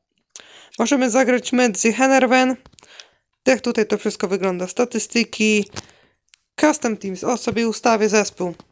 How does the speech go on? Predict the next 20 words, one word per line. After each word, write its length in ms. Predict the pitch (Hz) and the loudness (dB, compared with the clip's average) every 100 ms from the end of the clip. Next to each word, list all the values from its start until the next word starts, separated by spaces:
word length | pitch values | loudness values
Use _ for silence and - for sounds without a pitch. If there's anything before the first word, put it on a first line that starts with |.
| - | -14
Dream 340 | 185 233 220 | -4 0 0
League 360 | 214 214 - 220 | 0 -2 -2 0
logo. 420 | 214 196 185 - _ _ _ _ _ _ _ _ _ _ _ _ _ _ _ _ _ _ _ - _ _ - | 2 0 -4 -6 _ _ _ _ _ _ _ _ _ _ _ _ _ _ _ _ _ _ _ -20 _ _ -6
No 260 | 226 233 | -2 0
i 120 | 233 226 | 0 2
nie 160 | 220 | 2
wiem, 160 | 196 185 | 2 0
jak 160 | 185 | -4
to 120 | - 190 | -4 -2
można 300 | 190 - 190 | -2 -4 -4
nazwać. 420 | 185 175 175 - - - _ _ _ _ _ _ _ _ _ _ 349 | -4 -4 -10 -14 -20 -20 _ _ _ _ _ _ _ _ _ _ 2
No 160 | 392 | 4
powiedzmy 480 | 381 247 277 - 254 | 4 2 0 -2 -4
sobie, 240 | - 240 | 0 0
bierzemy 440 | 196 214 233 233 214 | 0 -2 0 0 0
jakiś 300 | 202 - - | -2 -6 -8
tutaj 340 | 220 214 196 | -8 -4 -4
zielony, 600 | 175 175 202 226 214 196 | -4 -2 0 0 0 0
drugi 340 | 202 220 190 180 | 0 -2 -2 -2
kolor. 520 | 214 214 190 180 | 0 2 2 0